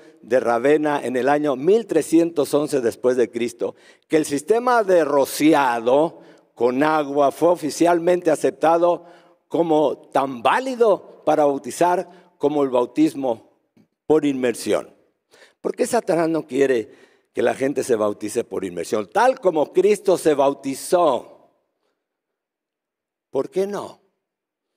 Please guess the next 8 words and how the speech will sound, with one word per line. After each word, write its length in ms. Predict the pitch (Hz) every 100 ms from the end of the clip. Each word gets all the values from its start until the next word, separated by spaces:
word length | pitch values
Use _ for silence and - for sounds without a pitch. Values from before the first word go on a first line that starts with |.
| _ _ _ _ _ _ _ _ -
Ah, 520 | 69 76 67 67 - - _ _ _ _ _ _ _ _ -
porque 320 | 107 - 90
sabe, 640 | - 117 95 67 82 78 _ _ _
al, 420 | - 69 73 67 _ -
al 220 | 85 90
crear 500 | 92 104 127 110 _ _ _ _ _ _ _ -
ese 500 | - 98 110 110 95
acuerdo, 800 | 82 - 120 107 85 71 95